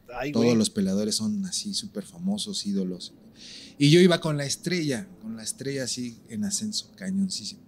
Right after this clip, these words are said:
Speaker 2: En la pelea principal, en la estelar. México contra Japón.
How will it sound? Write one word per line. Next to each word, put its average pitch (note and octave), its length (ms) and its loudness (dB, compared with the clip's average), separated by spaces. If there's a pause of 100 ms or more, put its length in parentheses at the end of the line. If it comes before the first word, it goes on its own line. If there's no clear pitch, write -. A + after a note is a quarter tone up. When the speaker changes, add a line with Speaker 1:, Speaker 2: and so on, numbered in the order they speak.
Speaker 2:
En A2+ 140 -4
la A2+ 140 -4
pelea B2+ 320 0
principal, G#2+ 580 -4
en F#2 80 -4
la F#2 80 -10
estelar. G2 340 -10 (560)
México A#3+ 360 0
contra G3+ 280 -2
Japón. F#3 300 -8